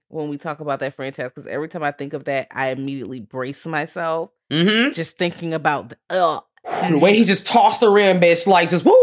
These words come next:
Speaker 2: like he threw a newspaper. Just tossed her right on in. I said, "Oh, okay. Okay,
Speaker 1: Full
Speaker 2: you got my
Speaker 1: force
Speaker 2: forehead."
Speaker 1: landing on needles.
Speaker 2: <sighs>
Speaker 1: Jesus.
Speaker 2: Too much.
Speaker 1: Well, either way, it's time to play your game, unfortunately.
Speaker 2: Do, do, do. I like this hide and seek song. It was really creepy.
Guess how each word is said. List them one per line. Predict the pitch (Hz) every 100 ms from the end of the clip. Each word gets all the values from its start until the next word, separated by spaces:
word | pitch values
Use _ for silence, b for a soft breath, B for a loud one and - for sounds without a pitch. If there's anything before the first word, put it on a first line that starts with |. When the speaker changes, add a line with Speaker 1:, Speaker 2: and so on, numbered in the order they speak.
| 466
Speaker 2:
like | 190
he |
threw | 240 254
a | 247
newspaper. | 220 208 - 180 147 120 127
Just | 165 -
tossed | 202 196
her | 190
right | 165 180
on | 190 185 170
in. | 151
I | 170
said, | 175 156
"Oh, | 160 160 156
okay. | - 120 113 -
Okay, | 123 135
Speaker 1:
Full | 165 202
Speaker 2:
you | 208
got | 185
my | 202
Speaker 1:
force | 202
Speaker 2:
forehead." | 220 202
Speaker 1:
landing | 190 196 196 185
on | 180 170
needles. | 180 196 202 202 208 214 - -
Speaker 2:
<sighs> | - - - - - - - -
Speaker 1:
Jesus. | - 175 156 143 143
Speaker 2:
Too | 269
much. | 220 - - - - - - _ _ _ _
Speaker 1:
Well, | - 196 156 196 - _ _ _
either | 208 220 208
way, | 196 190 196 196 _
it's | - -
time | 175 165
to | 180
play | - 214
your | 208 208
game, | 254 240 233 226 220 202 - -
unfortunately. | 165 160 123 120 117 90 240 285
Speaker 2:
Do, | 277 269
do, | 254
do. | 247
I | 254
like | 254 190
this | 143 139
hide | 120
and | 117
seek | - 139
song. | - 107
It | 117
was | 202 151
really | 147 -
creepy. | - 185 - 160